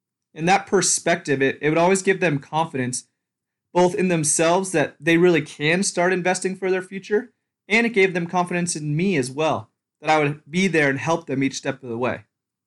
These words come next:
I still always get excited when a young person wants to talk and,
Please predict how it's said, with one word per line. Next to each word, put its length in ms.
I 80
still 340
always 280
get 140
excited 380
when 120
a 40
young 260
person 340
wants 240
to 80
talk 320
and, 180